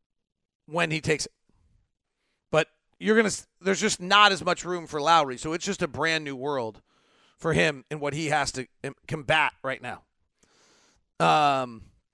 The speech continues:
so the question then to me with this is, can we be better on defense? And I talked about it a little bit earlier, and this is where I'll, I'll start to calm the,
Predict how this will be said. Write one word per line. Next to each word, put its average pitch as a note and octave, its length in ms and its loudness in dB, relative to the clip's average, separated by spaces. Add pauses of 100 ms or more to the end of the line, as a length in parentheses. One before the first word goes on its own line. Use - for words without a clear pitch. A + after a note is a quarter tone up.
(1300)
so A#3+ 360 12
the A3+ 120 0
question D4+ 720 6
then F#3 380 4 (560)
to E3+ 100 -4
me G3 540 2
with E3 160 -6
this C#3+ 400 -4
is, F3 140 -2
can A3+ 280 2
we G#3 120 -2
be F3+ 140 -6
better D#3+ 320 2
on C#3 120 -4
defense? - 480 -14 (1600)
And G3+ 100 8
I G#3 60 6
talked D#4+ 240 8
about D4 180 8
it F#3 40 4
a - 20 0
little G#3+ 280 4
bit F#3+ 200 2
earlier, C#3+ 480 0 (960)
and A3 200 2 (440)
this D4+ 200 4
is F4 140 2
where A#3+ 300 6 (440)
I'll, F#3 280 6 (760)
I'll E3+ 300 4
start G#3 400 6
to - 80 -6
calm F#3+ 520 2
the, D#3+ 140 -8